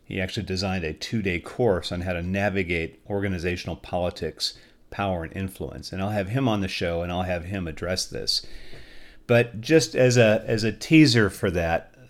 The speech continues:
let me tell you that when an organization has a highly politically charged climate and culture, you owe it to yourself as the boss to engage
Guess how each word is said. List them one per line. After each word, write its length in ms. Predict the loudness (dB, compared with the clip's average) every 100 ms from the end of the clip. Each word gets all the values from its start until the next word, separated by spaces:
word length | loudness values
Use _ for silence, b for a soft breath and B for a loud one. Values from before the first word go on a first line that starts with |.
| _
let 120 | -2
me 100 | 0
tell 200 | 2 4
you 240 | 6 4 0
that 380 | 0 2 2 -2 B B B B B B
when 160 | -6 -2
an 120 | 2
organization 760 | 4 4 4 4 4 2 -2 0
has 260 | -2 0
a 160 | -2 -2
highly 540 | -4 0 2 4 2
politically 580 | -2 -4 -4 -2 -4 -6
charged 560 | -4 2 4 2 0 -10
climate 580 | -4 0 2 2 0 -2
and 180 | -8 -6
culture, 640 | -2 -2 -2 -6 -4 -6 _ b b b b b
you 320 | -8 -4 -6 -10 -4
owe 200 | 4 4
it 120 | 4 0
to 160 | -2
yourself 580 | 0 0 -2 0 0 -2
as 180 | -8 -6
the 80 | -6
boss 640 | 0 0 0 -2 -2 -4 -6
to 180 | -8 -6
engage 760 | -6 -4 -4 -4 -4 -6 -8